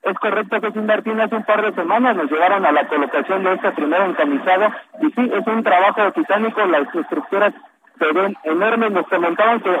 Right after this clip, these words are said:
pueden reforzar hasta un treinta por ciento la resistencia de esta estructura, así que vamos a ver de qué manera apoyan a esa línea doce, que, pues,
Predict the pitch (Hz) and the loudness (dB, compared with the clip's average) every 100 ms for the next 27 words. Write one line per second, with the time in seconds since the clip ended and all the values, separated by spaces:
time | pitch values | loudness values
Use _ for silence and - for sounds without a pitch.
0 | - - 226 233 185 175 143 202 214 170 | -2 -2 0 2 0 0 0 2 4 2
1 | 190 190 220 220 214 247 - - 165 151 | 2 0 0 0 0 2 2 0 -2 -2
2 | - 208 220 202 156 151 151 151 160 - | -4 -6 -2 0 2 2 0 -4 -8 -6
3 | 190 196 208 - _ _ 170 196 185 208 | -4 0 -2 -2 _ _ -2 0 0 -2
4 | - 151 - 233 226 214 214 202 196 196 | 0 -4 -2 0 0 -2 -2 0 0 0
5 | 170 160 208 202 - - 156 - 202 202 | 0 2 0 -2 -10 -6 -4 -2 -2 0
6 | 175 185 208 - 147 - 185 196 185 147 | 0 2 2 2 0 2 0 0 0 0
7 | 170 175 160 175 180 165 226 - - 143 | 0 0 0 0 0 0 0 -2 -2 -4
8 | - 135 - _ - | -4 -8 -10 _ -8